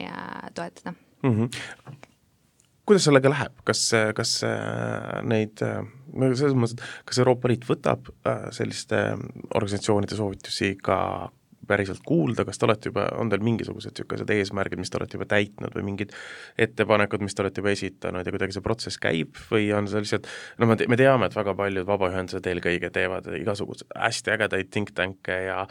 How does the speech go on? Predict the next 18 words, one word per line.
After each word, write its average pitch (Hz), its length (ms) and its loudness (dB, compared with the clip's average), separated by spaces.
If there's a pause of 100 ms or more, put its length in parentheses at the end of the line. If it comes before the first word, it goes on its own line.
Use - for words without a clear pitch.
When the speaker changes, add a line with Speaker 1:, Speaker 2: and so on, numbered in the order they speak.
(320)
Speaker 2:
hästi 107 300 0
ägedaid 98 320 0
algatusi, 98 580 -2
katusorganisatsioone 98 1200 2
ja 92 80 2
nii 107 140 4
edasi 98 240 2
ja 95 60 -2
nii 117 100 2
edasi, 98 260 2 (1200)
mis - 200 -6
lõpuks - 340 -6 (240)
ei, 87 240 -4
ei 90 180 -4
jõua 90 400 2
kahjuks - 460 -8
tihtipeale - 500 -4
kuhugi. - 380 -10